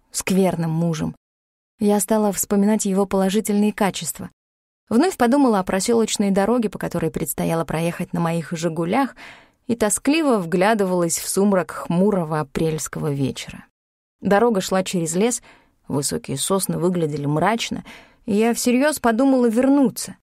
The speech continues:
Вот тут-то машина и заглохла. Промучившись минут десять,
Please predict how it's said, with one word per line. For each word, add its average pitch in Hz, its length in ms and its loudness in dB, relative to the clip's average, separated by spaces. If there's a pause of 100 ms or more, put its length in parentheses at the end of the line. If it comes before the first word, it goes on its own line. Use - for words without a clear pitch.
(760)
Вот 143 240 -2 (120)
тут-то 320 540 0 (240)
машина 196 640 2
и - 20 2
заглохла. 147 680 0 (580)
Промучившись 226 800 -2
минут 196 340 0
десять, 220 420 -2